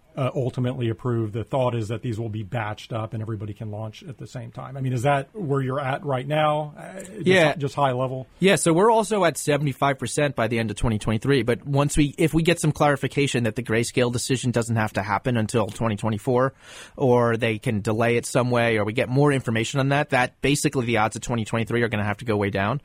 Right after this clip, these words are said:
Speaker 2: Uh, so we haven't changed those odds. We just moved up the Jan ten to ninety percent, which, like I said, we can't go any higher. If we're wrong, this is all just qualitative. It's not quantitative in any way, but, like, we just, there's too much writing on the wall,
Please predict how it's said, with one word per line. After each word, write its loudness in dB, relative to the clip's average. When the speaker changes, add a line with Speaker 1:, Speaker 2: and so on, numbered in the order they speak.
Speaker 2:
Uh, 4
so 2
we 6
haven't 2
changed -2
those 2
odds. 0
We -2
just -2
moved 2
up 2
the -4
Jan 0
ten -2
to -2
ninety 0
percent, -2
which, -2
like 2
I 4
said, 2
we 0
can't 0
go 4
any 0
higher. 0
If 2
we're 6
wrong, 2
this -2
is 2
all 4
just -4
qualitative. 0
It's -6
not 0
quantitative 0
in 0
any 0
way, 2
but, 2
like, 0
we 4
just, 0
there's 2
too 2
much 2
writing 2
on -2
the -2
wall, 2